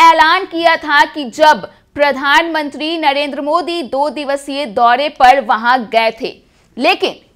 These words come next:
क्या आपको पता है कि यही शहर दुनिया की तीसरी सबसे बड़ी मस्जिद के लिए भी जाना जाता है? जी हां, आपको बता दें कि दुनिया की सबसे बड़ी मस्जिदों में शुमार शेख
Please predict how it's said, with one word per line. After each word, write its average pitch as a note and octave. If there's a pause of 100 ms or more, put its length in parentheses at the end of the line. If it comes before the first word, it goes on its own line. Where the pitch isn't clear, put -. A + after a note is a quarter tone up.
(180)
क्या C4+
आपको E4
पता C#4+
है C4+
कि D4+
यही C4+
शहर B3 (380)
दुनिया D#4+
की D#4
तीसरी E4+
सबसे D#4
बड़ी C4
मस्जिद C#4
के B3+
लिए A#3
भी B3
जाना A#3+
जाता B3+
है? C#4 (460)
जी C4
हां, G3 (340)
आपको A#3+
बता A#3+
दें C4+
कि C#4+
दुनिया B3
की C#4+ (320)
सबसे E4
बड़ी C4
मस्जिदों C#4
में C#4+
शुमार B3+ (280)
शेख D#4+